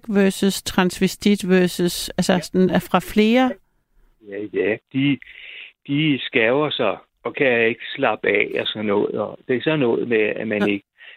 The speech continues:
Speaker 2: sidder der, så sidder den ene til den anden, til den anden. "Nej, hvordan gør det?" Øh, siger den anden
Speaker 1: Nå, så
Speaker 2: så.
Speaker 1: du
Speaker 2: Og jeg
Speaker 1: faktisk ser ned på drag-, dragsene? Der er også et hierarki der,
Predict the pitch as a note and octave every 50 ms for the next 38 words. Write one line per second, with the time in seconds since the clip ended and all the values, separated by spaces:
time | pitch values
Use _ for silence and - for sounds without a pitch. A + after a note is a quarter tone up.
0 | _ _ _ C#3 C3+ C#3 C#3+ - C3+ B2+ A#2 A2+ - D3 B2+ - - C#3 B2+ -
1 | C3+ B2+ A#2+ B2 C3 - - A#2+ A2+ G#2 G2+ G#2+ A#2 - - B2+ A#2 A2+ G2+ G#2
2 | G2+ - - - - - - C3+ D3 D3 D3+ D3+ D3+ C#3 C#3+ C3+ D3 D#3 D#3+ -
3 | - D#3 D3+ C#3+ B2 A#2 A2 G2+ F#2+ F2+ F#2 G2+ G2+ F2+ - - A2+ G2+ F#2+ -
4 | _ _ _ C#3+ C#3+ C#3+ C#3 C#3 C#3 C3+ C3 C3+ D3 D3+ D3+ C#3+ C#3 - - -
5 | B2+ B2 A2 A2+ G#2 F#2+ G2 G#3 G3+ F#3 F#3+ G#3+ G#3 C#4 E4 D#4 - C4+ A#3 A3+
6 | - - B3 A#3 - - - - - A#3 A3+ A3 A3+ B3 A#3+ - - - - A#3+
7 | G#3+ - _ _ _ _ _ - - A3 A#3 C#4+ - _ _ _ _ - A3 G#3
8 | G#3+ B3 - - - - C4 A#3+ A#3+ A3+ A3 A3 A#3 - D4 B3 - C4 A3+ F#3+
9 | - - - G3+ F3 F#3 - G3 F#3+ - - -